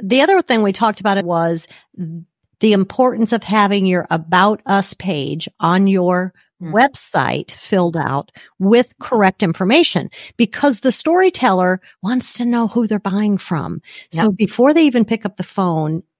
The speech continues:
Speaker 1: if they've never ordered from you before, they will research to see,
Speaker 2: Mm-hmm.
Speaker 1: "Okay, what does this person stand for?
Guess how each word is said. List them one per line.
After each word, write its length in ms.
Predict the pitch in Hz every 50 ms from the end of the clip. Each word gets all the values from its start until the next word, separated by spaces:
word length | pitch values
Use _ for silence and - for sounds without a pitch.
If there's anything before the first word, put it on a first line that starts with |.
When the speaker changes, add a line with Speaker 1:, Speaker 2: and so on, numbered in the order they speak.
| _ _ _ _
Speaker 1:
if 280 | - 202 220 220 - -
they've 120 | 233 196
never 220 | 220 208 190 196
ordered 300 | - - 175 175 170 180
from 180 | - - 202 190
you 80 | 170 160
before, 560 | 165 160 - - - 320 285 220 175 170 - _
they 160 | 214 247 277
will 280 | 262 240 233 214 202 185
research 840 | 180 185 233 277 320 311 - - - 131 - - - - - - -
to 100 | - 175
see, 300 | - - 214 196 180 170
Speaker 2:
Mm-hmm. 320 | 165 156 - _ _ 220
Speaker 1:
"Okay, 160 | 226 - 220
what 160 | 170 170 226
does 160 | 247 269 - -
this 140 | 233 -
person 300 | - - 214 - - 190
stand 400 | 175 - - 196 190 185 180 170
for? 320 | - - - - - -